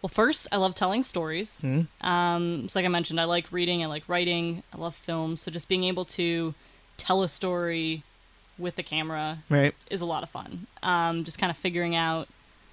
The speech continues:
Speaker 1: and I guess to go along with that, my sec-, my second thing
Speaker 2: Mm-hmm.
Speaker 1: is creating characters. Um, so being able to create these fun characters that have to deal with just odd situations or, um,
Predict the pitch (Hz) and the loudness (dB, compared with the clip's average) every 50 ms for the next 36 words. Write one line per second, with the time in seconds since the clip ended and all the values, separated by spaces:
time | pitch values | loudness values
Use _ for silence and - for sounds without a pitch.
0 | - - - - - - 190 190 175 - 214 202 208 - - 196 202 202 185 185 | -20 -20 -20 -20 -8 -2 -2 2 2 4 6 6 6 6 6 4 6 6 6 6
1 | 185 185 185 180 - 185 175 165 160 165 165 - - 175 165 - - 175 170 156 | 6 4 2 0 0 0 0 0 0 -2 -4 -4 -4 -4 -4 -6 -8 -8 -8 -4
2 | - 180 185 - 170 156 - 160 156 170 170 - 165 156 147 143 139 151 175 - | -4 -4 -2 -2 -2 -4 -2 -2 -4 -4 -2 2 4 4 6 6 4 4 2 0
3 | - - - 185 170 170 170 175 - - 320 294 202 - - - - - - - | 0 -2 0 0 0 0 -2 -2 -2 -2 -2 -2 -2 -4 -8 -10 -12 -12 -12 -12
4 | - - - - - - - - - - - - - 196 196 190 190 190 190 185 | -8 -6 -6 -6 -6 -8 -12 -14 -16 -16 -18 -4 0 4 6 6 8 8 6 6
5 | 185 185 185 - - - - 208 185 202 208 220 233 240 240 254 226 - 233 208 | 4 2 0 -2 -2 0 2 6 6 8 8 8 6 6 4 2 4 4 6 8
6 | 202 202 196 196 196 190 143 120 - - 196 190 190 - 208 185 - - 185 185 | 8 8 8 8 6 4 0 -2 0 2 4 4 4 4 2 0 2 2 2 2
7 | 175 - 170 170 180 175 - 170 165 165 - 175 165 151 160 165 - - 170 147 | 2 2 0 0 0 0 -2 -4 -4 -4 -4 -4 -4 -2 -4 -4 -4 -6 -4 -2
8 | 151 156 165 160 160 160 160 160 156 - - - - - - - - - - - | -2 0 0 0 0 0 -2 -2 -4 -6 -10 -20 -20 -20 -20 -20 -20 -20 -20 -20
9 | - - - - - - - - - - 165 160 160 160 - - 170 - - 170 | -20 -14 -12 -10 -10 -12 -12 -8 -6 -4 -2 -2 -2 -4 -4 -6 -6 -4 -2 -2
10 | 170 165 165 160 - - 165 160 156 156 160 160 160 - - - - - - 175 | 0 0 0 -2 -2 -2 -2 0 0 0 0 -2 -4 -4 -8 -10 -10 -12 -10 -8
11 | 165 165 165 160 165 - - - - - - - - - - 135 131 - 165 | -8 -6 -6 -6 -6 -8 -8 -8 -10 -10 -10 -8 -6 -6 -6 -6 -6 -6 -8